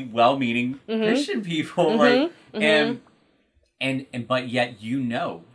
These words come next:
Speaker 1: like, you have this conviction. You're like, "I just, I can't explain it. I don't know."
Speaker 2: Mm-hmm.
Speaker 1: And I, I kinda feel crazy myself and don't always fully believe it, but it's, it's, I just, I know I, and, like, I had the same thing happen.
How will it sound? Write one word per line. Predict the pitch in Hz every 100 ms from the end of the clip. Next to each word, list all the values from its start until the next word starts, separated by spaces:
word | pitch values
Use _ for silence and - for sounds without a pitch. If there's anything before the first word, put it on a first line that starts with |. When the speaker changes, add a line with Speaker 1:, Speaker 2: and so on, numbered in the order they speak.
| -
Speaker 1:
like, | 110 104
you | 123
have | 135 139
this | 135 135
conviction. | 123 135 135
You're |
like, | 120 107 -
"I | 123
just, | 123 117
I | 107
can't | - 113 120
explain | 123 127 120
it. | 107
I |
don't | 110 120
know." | 123 120 113 -
Speaker 2:
Mm-hmm. | 190 185
Speaker 1:
And | 180
I, | 95 110 -
I | 98
kinda | - 123 131 131
feel | 151
crazy | 131 160 151 135 127 151 - _ _
myself | - 139 - 135 -
and | 123
don't | 127 127 139
always | 131 131 131
fully | - 147 143
believe | 131 139 151
it, | 113
but | 113 110 - _ _ _ _ _
it's, | 123 - -
it's, | - 123 - -
I | 117
just, | 101 98 -
I | 104
know | 98 92
I, | 92 95 98 _ - - _ _ _ _ _
and, | 131 127
like, | 123
I | 127
had | 143 131
the |
same | 120 135 123
thing | 117 135 175
happen. | 143 107 107 104 110